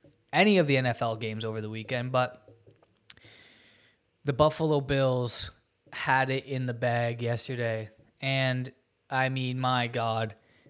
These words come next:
they got absolutely highway robbed.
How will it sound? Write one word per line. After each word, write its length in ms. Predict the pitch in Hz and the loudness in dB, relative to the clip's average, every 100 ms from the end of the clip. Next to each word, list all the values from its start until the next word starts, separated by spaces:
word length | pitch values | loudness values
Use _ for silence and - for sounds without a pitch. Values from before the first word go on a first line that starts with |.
| _ | _
they 240 | - 147 147 | 0 2 4
got 340 | 143 135 143 - - | 6 6 4 -4 2
absolutely 1080 | 135 139 151 147 - 147 135 131 131 131 127 | 4 6 6 4 4 4 6 4 2 0 -2
highway 520 | - 127 123 123 120 | 0 0 2 0 -2
robbed. 640 | 123 123 123 120 117 117 | 0 4 6 4 2 -6